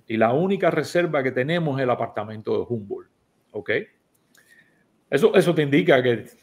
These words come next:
tenían cero infraestructura cl-, clandestina. Cuando tú eres una organización de ese tipo,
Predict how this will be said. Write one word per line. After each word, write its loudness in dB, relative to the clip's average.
tenían -2
cero 4
infraestructura -6
cl-, -8
clandestina. -10
Cuando -10
tú 2
eres 6
una 0
organización -2
de 0
ese -2
tipo, -4